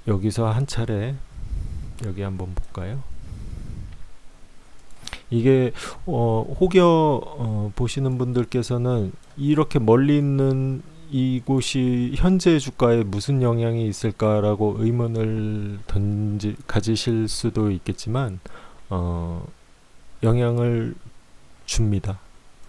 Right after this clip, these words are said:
아, 여기 고점이었고, 보시면 고점이었고 뚫은 이후에는 조정이 들어올 때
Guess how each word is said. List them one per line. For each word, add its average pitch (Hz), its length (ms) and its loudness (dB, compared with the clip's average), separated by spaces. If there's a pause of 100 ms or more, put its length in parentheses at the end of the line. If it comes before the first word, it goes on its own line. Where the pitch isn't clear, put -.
(520)
아, 98 200 -10 (840)
여기 107 200 2
고점이었고, 113 920 2 (1080)
보시면 110 520 0 (1120)
고점이었고 120 880 2 (1040)
뚫은 151 320 6
이후에는 127 720 2 (880)
조정이 110 400 2
들어올 101 320 0
때 143 340 -2